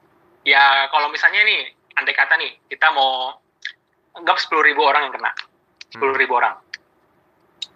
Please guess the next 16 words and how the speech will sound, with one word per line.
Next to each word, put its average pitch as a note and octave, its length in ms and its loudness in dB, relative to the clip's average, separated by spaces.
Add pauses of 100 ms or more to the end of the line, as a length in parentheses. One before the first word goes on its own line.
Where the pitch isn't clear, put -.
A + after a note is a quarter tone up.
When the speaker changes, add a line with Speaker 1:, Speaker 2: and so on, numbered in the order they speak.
Speaker 1:
Oke. - 320 0 (320)
Nah, A2 320 0 (240)
dari C#3+ 640 0
data C#3+ 240 -4
dari D3 240 -2
W C#3+ 80 0
H - 100 4 (140)
O, - 20 4 (140)
delapan C#3 240 -2
puluh D3 240 -12
persen C#3+ 480 -8 (240)
kasus C#3 320 -4
itu D#3 240 -2 (560)
sembuh F#3+ 240 -2
sendiri. G3+ 560 2
Jadi G#3 180 -2